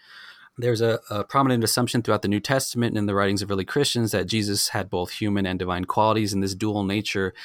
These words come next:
enabled him to, uh, accomplish human salvation, right? Enabled him to accomplish the atonement. Uh, a guy named Justin Martyr, he was actually the first author. He died be-, in, uh, the mid second century. He was the first to say explicitly that Christ's unique nature was what enables humans to,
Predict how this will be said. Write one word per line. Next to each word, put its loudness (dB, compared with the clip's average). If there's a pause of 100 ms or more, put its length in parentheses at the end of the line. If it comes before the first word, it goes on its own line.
(260)
enabled -2
him -2
to, -4
uh, -4
accomplish -10
human -10
salvation, -10
right? -6 (100)
Enabled -6
him -10
to -12
accomplish -12
the -10
atonement. -14 (920)
Uh, -2
a -2
guy 4
named 2
Justin 0
Martyr, 2
he 0
was 0
actually 2
the 2
first 0
author. 2
He 2
died 2
be-, -2
in, -2
uh, -6 (100)
the -6
mid -4
second 0
century. -2
He 0
was 0
the -2
first 0
to -6
say 0
explicitly -2
that -2
Christ's -2
unique -2
nature -2
was -2
what -2
enables -4
humans -4
to, -8